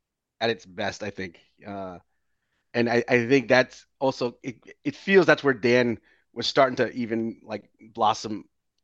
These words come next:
as, like, the songwriter that he is, well, even then,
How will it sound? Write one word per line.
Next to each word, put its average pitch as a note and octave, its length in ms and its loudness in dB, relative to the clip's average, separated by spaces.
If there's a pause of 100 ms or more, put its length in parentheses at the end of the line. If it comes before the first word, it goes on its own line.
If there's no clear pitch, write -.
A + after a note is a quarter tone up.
(160)
as, A2+ 300 2
like, F#2 340 -10
the G#2+ 60 -18
songwriter G#2 440 -2
that F#2+ 120 -8
he G#2 140 -8
is, F#2 200 -12 (240)
well, G2+ 340 -12 (120)
even G#2 340 -10 (720)
then, G2+ 460 -2